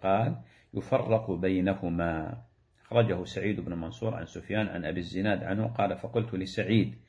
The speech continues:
'سنة؟' قال: 'سنة'، وهذا مرسل قوي." وعن عمر أنه كتب إلى أمراء الأجناد في رجال غابوا عن نسائهم أن يأخذوهم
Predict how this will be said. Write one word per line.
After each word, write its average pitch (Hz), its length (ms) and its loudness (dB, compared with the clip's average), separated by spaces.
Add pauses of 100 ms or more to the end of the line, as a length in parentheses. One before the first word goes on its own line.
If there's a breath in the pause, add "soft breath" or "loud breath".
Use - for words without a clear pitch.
(200 loud breath)
'سنة؟' 127 440 4
قال: 87 400 -2
'سنة'، 120 520 2 (360)
وهذا 107 300 2
مرسل 113 460 0
قوي." 82 440 -4 (880 soft breath)
وعن 110 220 2
عمر 131 380 6
أنه 104 240 2
كتب 113 340 0
إلى 98 260 2
أمراء 107 420 2
الأجناد 92 560 2
في 95 160 -2
رجال 98 560 4
غابوا 98 560 2
عن 95 200 2
نسائهم 101 680 0
أن 98 140 0
يأخذوهم 123 800 0